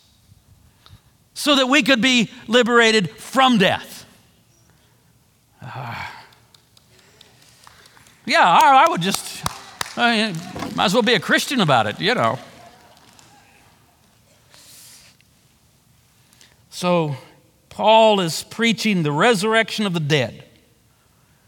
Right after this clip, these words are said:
the resurrection of the dead ones, anastasis, nekros, the, the dead ones resurrected. Now, some scoff at this. I mean, then and now, I mean, people scoffing at the idea of the resurrection is nothing, nothing new.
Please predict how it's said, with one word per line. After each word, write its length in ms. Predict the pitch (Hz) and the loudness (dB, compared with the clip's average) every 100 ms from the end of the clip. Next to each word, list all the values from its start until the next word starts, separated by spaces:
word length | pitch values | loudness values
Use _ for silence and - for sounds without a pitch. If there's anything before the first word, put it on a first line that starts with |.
| _ _ | _ _
the 60 | 139 | -2
resurrection 580 | 160 220 208 220 - 202 | 0 2 0 0 -2 -4
of 80 | 170 | -4
the 60 | |
dead 320 | 156 143 196 156 | -2 0 0 0
ones, 500 | 127 110 - - - _ _ | -4 -8 -12 -16 -18 _ _
anastasis, 720 | 170 180 - 190 185 - 131 | -2 -2 -4 -2 -2 -2 -8
nekros, 480 | 147 185 - 131 - | -6 -6 -6 -12 -12
the, 140 | 160 143 - - - | -12 -12 -16 -14 -6
the 80 | 165 | -2
dead 300 | 139 254 247 | 0 0 2
ones 280 | 202 170 123 | 0 0 -4
resurrected. 880 | 160 180 208 226 165 208 208 - 143 _ - - _ _ - - _ _ _ _ | -8 -6 -6 -4 -6 -8 -10 -12 -20 _ -20 -20 _ _ -20 -20 _ _ _ _
Now, 120 | 285 202 | -4 -2
some 240 | 302 254 | 0 0
scoff 340 | - 180 180 | 2 2 2
at 100 | 147 | -2
this. 300 | - - - - _ _ _ _ _ _ _ _ _ | -10 -16 -16 -20 _ _ _ _ _ _ _ _ _
I 60 | 214 | -4
mean, 300 | 175 135 - | -2 -4 -8
then 720 | 170 143 - 151 160 143 160 | -8 -8 -8 -4 0 2 2
and 140 | 233 190 | 2 2
now, 220 | 131 185 | 2 2
I 40 | |
mean, 160 | 214 165 - - | 2 -2 -8 -6
people 220 | 247 220 | -2 -2
scoffing 520 | - - 269 247 220 214 | -2 0 2 2 0 -2
at 120 | 196 | 0
the 80 | 214 | 2
idea 260 | 196 196 | 2 2
of 80 | 190 | 0
the 80 | 185 | 0
resurrection 460 | 180 156 170 220 | 0 0 -2 0
is 120 | 185 160 | -2 0
nothing, 520 | 165 - 113 113 160 | -2 -4 -6 -6 -4
nothing 340 | 147 123 131 | -4 -4 0
new. 380 | 185 196 127 | 2 2 -2